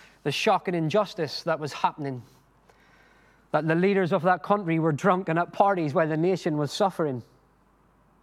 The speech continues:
that the leaders were taking bribes instead of taking care of that nation, and that the rich were getting richer by buying all the land and the housing for their own benefits, and the poorer were getting poorer.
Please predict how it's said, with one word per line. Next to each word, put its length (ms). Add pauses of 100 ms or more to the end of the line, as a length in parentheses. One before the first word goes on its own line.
(1600)
that 160
the 100
leaders 440
were 100
taking 300
bribes 420
instead 320
of 80
taking 300
care 440 (320)
of 100
that 160
nation, 460 (1500)
and 120
that 120
the 120
rich 300
were 80
getting 280
richer 300
by 180
buying 300
all 200
the 100
land 680 (580)
and 120
the 60
housing 420
for 140
their 120
own 160
benefits, 480
and 100
the 60
poorer 440
were 120
getting 320
poorer. 420